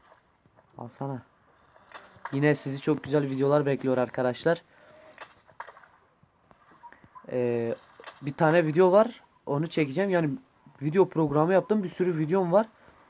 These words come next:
Bugün çok güzel bir video çekmeyi düşünüyorum. Ee, bu oynadığım oyundan sonra. yirmi T L ile bir gün geçirdim, bir video çekeceğim. <coughs> Bugün olmazsa yarın çekeceğim arkadaşlar. <coughs> Sesim gitti ya.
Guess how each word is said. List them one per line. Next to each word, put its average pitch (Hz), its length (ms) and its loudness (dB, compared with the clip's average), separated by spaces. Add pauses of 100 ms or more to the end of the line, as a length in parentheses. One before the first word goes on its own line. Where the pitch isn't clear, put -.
(200)
Bugün 170 220 0
çok 180 240 2
güzel 160 240 2
bir 156 140 -2
video 151 180 0
çekmeyi 165 400 0
düşünüyorum. 139 460 -2 (840)
Ee, 127 240 -2
bu 147 80 4
oynadığım 143 420 2
oyundan 135 280 -2
sonra. 143 380 -2 (600)
yirmi 151 340 -2
T 151 220 2
L - 0 -
ile 180 300 4
bir 180 100 4
gün 180 200 0
geçirdim, 170 480 0
bir 180 140 0
video 175 180 0
çekeceğim. 143 460 -2 (1400)
<coughs> - 640 4 (720)
Bugün 151 280 0
olmazsa 170 380 2
yarın 170 200 4
çekeceğim 143 440 0
arkadaşlar. 123 460 0 (600)
<coughs> - 320 2 (500)
Sesim 143 360 -4
gitti 147 200 -6
ya. 123 60 -4